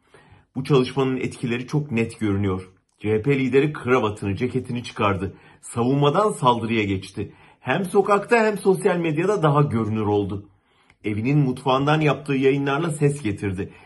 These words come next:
Merkez Bankası ve twik baskınlarıyla gündem belirledi. Bürokratlara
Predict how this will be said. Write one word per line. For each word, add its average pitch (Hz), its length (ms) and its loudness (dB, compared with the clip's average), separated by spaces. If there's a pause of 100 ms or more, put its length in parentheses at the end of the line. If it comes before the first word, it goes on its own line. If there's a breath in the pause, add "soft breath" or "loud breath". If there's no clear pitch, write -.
(160 loud breath)
Merkez 120 520 2
Bankası 147 440 0
ve 104 160 -4
twik 202 340 -6
baskınlarıyla 151 720 2
gündem 117 540 -2
belirledi. 98 580 -2 (720 soft breath)
Bürokratlara 151 920 2